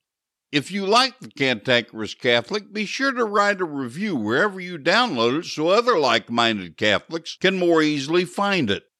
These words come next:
And be sure to visit my show notes to get links to other things relevant to this episode. As long as you're on the show notes, drop a comment at the bottom to let me know what you think of this episode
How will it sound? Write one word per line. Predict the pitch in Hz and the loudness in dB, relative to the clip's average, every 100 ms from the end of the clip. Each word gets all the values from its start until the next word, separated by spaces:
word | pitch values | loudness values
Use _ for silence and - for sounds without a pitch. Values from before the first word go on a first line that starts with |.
| _ _ _ _ | _ _ _ _
And | - 160 | -12 -6
be | 180 | -6
sure | 160 254 269 | -4 0 0
to | 226 | 2
visit | 196 196 190 | 2 2 -2
my | 151 123 | -2 -2
show | - 214 214 165 | 0 0 0 2
notes | 113 139 - | 0 0 -4
to | - | -6
get | 143 160 | 0 0
links | 156 160 185 156 | 2 -2 -2 -6
to | 151 | -4
other | 147 247 226 | 2 2 2
things | 143 139 120 101 98 | 0 0 0 -2 0
relevant | 120 113 101 95 95 - | 2 2 0 -4 -6 -10
to | |
this | 92 90 82 | -10 -10 -6
episode. | 107 90 87 - 98 85 73 - _ _ _ | -6 -6 -8 -8 -6 -6 -8 -18 _ _ _
As | 131 120 | -4 -2
long | 135 151 151 | 2 2 2
as | 117 | -2
you're | 113 | 2
on | 135 262 254 | 4 2 0
the | 123 | -4
show | - 127 107 | -2 -2 0
notes, | 104 165 233 - | 0 0 -2 -8
drop | 214 254 254 240 | -2 0 0 -2
a | |
comment | - 202 208 185 120 101 | -4 0 2 2 0 -2
at | 90 | -6
the | 127 | -6
bottom | 127 170 175 123 | 2 4 2 0
to | 104 | -4
let | 113 139 131 | -2 -2 -2
me | 127 | -4
know | 135 | -2
what | 143 135 - | -2 -4 -6
you | |
think | 120 208 233 202 | -8 -4 -2 -4
of | 107 | -4
this | 98 85 - | -4 -4 0
episode | 95 - 85 - 80 92 | -2 -2 -10 -6 -4 -4